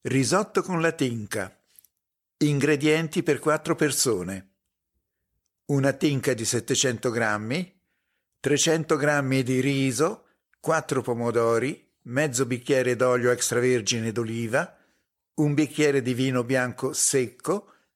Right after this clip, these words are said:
aglio, prezzemolo, basilico, peperoncino e brodo. Preparazione. Fate un battuto con prezzemolo, basilico, aglio e peperoncino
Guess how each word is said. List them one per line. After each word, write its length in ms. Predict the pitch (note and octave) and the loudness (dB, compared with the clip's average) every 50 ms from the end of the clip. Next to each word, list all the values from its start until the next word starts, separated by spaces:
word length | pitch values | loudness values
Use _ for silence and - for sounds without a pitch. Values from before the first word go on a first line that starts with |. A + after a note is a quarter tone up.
| _ _ _ _ _ - | _ _ _ _ _ -4
aglio, 640 | D3 D3 C#3 C3 C#3 C#3 C#3+ D#3+ E3+ F3 - _ _ | -2 -2 0 -2 -2 0 0 0 0 0 -4 _ _
prezzemolo, 880 | - E3 D#3+ D3+ - - - C#3+ C3 B2 A#2+ C3 C3+ C#3+ F3+ - - _ - | -2 0 0 0 0 0 2 2 2 2 2 0 0 0 0 -4 -4 _ -12
basilico, 920 | C3+ C3 D3+ D#3+ C#3 C#3+ C3 A#2+ A2 B2+ C3 B2 - D#3 E3+ - - _ _ _ _ _ _ _ _ | -2 0 0 0 2 0 -2 0 0 -2 -4 -2 -2 -4 -4 -4 -6 _ _ _ _ _ _ _ _
peperoncino 1000 | - D3 D3 F3 E3+ E3+ G#3+ A#3 A3 - - - B2 B2 A#2+ A#2+ B2+ - - _ - | -2 0 2 2 2 2 2 2 2 0 0 0 -2 -4 -2 -2 -4 -4 -6 _ -2
e 120 | D#3+ D3+ | -2 0
brodo. 600 | C3 C#3+ C3 A#2+ G2+ F#2+ F#2 F2 F#2+ F#2 G2 _ _ _ _ _ _ _ _ _ _ _ _ _ _ _ _ _ _ _ _ _ _ _ _ _ _ _ _ _ | 0 0 0 0 0 0 -2 -6 -8 -10 -10 _ _ _ _ _ _ _ _ _ _ _ _ _ _ _ _ _ _ _ _ _ _ _ _ _ _ _ _ _
Preparazione. 1040 | - D3 D#3 F3+ F3 G3 F#3+ F#3 F3 - - - B2+ A2+ G2+ F#2 F2+ F#2 F2+ - _ _ _ _ _ _ _ _ _ _ _ _ _ _ _ _ _ _ _ _ _ _ _ _ _ _ _ _ - _ _ | -2 0 0 2 2 2 2 2 0 0 -2 -2 -2 -2 -2 -4 -6 -10 -10 -12 _ _ _ _ _ _ _ _ _ _ _ _ _ _ _ _ _ _ _ _ _ _ _ _ _ _ _ _ -20 _ _
Fate 360 | _ - C#3+ E3+ G3+ F#3+ G#3+ | _ -4 -2 0 0 0 0
un 100 | G3+ F#3 | -2 0
battuto 460 | D3+ D#3 C#3+ - E3 D#3+ D3 - D3 - | 0 0 0 2 0 0 2 2 -2 0
con 260 | - C#3 C3+ C3 - | 2 0 0 0 -2
prezzemolo, 840 | - B2 B2 - - - A#2+ A#2+ A#2 A2+ B2+ D3+ G3 F#3+ F#3 - _ _ _ | -2 -4 -2 -2 -2 -2 0 -2 0 0 0 -2 -2 -4 -6 -10 _ _ _
basilico, 840 | _ A#2 A#2 A#2 G#2 G2 A2+ A#2 A#2 A#2+ C3+ C3 - D3+ D#3 D3 - _ _ _ _ - | _ -2 -2 -2 0 -2 -4 -4 -2 -4 -4 -2 -2 -2 -4 -4 -6 _ _ _ _ -6
aglio 480 | C3+ C3 C3+ C3+ C3+ C#3+ D#3 E3 F3 - | -4 -2 -2 -2 -2 0 0 0 0 0
e 120 | D#3 D#3 | -2 0
peperoncino 1000 | D#3 D3+ C#3+ - D3 C#3 C#3 C#3+ C#3+ B2+ - - B2 A#2 A2+ A2 A2+ A2+ - | 0 -2 0 2 2 2 2 2 2 0 -2 -2 -2 -4 -4 -2 -4 -4 -6